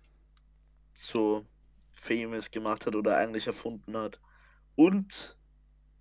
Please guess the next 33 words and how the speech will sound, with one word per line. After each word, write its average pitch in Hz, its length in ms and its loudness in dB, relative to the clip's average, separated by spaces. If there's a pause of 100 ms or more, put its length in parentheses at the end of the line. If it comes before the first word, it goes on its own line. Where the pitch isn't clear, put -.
(920)
für 117 220 0
alle, 120 180 6
die 123 100 -4
noch 123 120 2
immer 131 180 2
nicht 127 180 -6
wissen, 131 280 -2
wer 120 80 8
das 120 160 2
ist, 123 180 -8
das 120 100 -10
ist 117 120 -14 (120)
dieser 117 180 0
Glatzkopf - 680 -2
mit 120 180 -8
diesem 117 340 -10
weirden, 147 580 6 (880)
mit 107 140 -12
diesem 120 260 -10
ganz, 113 380 -2
ganz 127 320 -4
weirden 135 560 0
grauen 127 420 2
Schnauzer. 113 680 2 (1300)
Das - 220 4
schaut, - 560 2
ich - 140 -14
finde, - 320 -14
das - 100 -14
schaut - 300 -10
so - 200 -2
weird - 440 -4
aus. - 380 -10